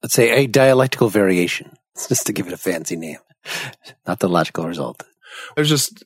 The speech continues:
Speaker 2: thinking that part of that horribleness is, even though Hitler is behind it, and in the case of Eichmann, his own sense of duty, as we talked about earlier, is tied up with how he understands, like, what the real law of the land is.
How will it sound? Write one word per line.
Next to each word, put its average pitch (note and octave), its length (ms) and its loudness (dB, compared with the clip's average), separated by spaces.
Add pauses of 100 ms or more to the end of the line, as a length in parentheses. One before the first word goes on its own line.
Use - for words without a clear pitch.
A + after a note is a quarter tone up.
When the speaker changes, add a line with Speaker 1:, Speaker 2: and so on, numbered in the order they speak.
Speaker 2:
thinking C#3 180 6
that A2+ 160 2
part A#2 220 2
of G2+ 200 -2
that G#2 280 4 (120)
horribleness G#2 760 2
is, G#2+ 460 2 (340)
even E3 260 6
though B2+ 120 8
Hitler A#2+ 420 6
is G2 180 2
behind A2+ 640 2
it, - 200 2 (160)
and G#2 200 2
in G#2 80 4
the G2+ 80 2
case A2+ 400 2
of F#2+ 480 0
Eichmann, G2 680 2
his A#2+ 260 0
own A2+ 460 6
sense A2+ 300 2
of F#2 140 0
duty, G2 580 6 (280)
as G#2 140 2
we G2+ 60 4
talked G2 260 0
about G2 160 2
earlier, G2 580 4
is F#2+ 100 0
tied G#2 340 2
up G#2 280 2
with F#2 340 0
how A2 280 2
he G#2+ 100 4
understands, G2 680 2
like, F#2 160 2
what A#2+ 160 2
the A#2 80 4
real G#2+ 320 4
law F#2+ 240 4
of F#2 100 -2
the F#2 80 -2
land F#2+ 420 2
is. F2+ 420 -4